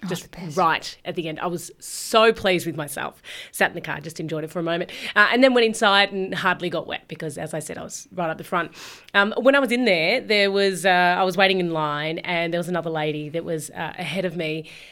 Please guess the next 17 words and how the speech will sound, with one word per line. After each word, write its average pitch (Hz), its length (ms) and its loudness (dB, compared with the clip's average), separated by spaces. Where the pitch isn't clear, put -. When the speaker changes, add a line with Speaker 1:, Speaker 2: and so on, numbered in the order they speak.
Speaker 2:
and 202 400 2
she 240 120 4
had 254 100 2
a 285 40 2
little 247 140 2
baby, 202 480 2
and 190 400 2
she 196 240 -4
also 190 520 0
was 175 160 -4
trying 175 420 -4
to 170 280 -4
purchase 175 380 -6
a 165 40 -8
big 156 280 -6
white 160 500 -6
goods 156 460 -8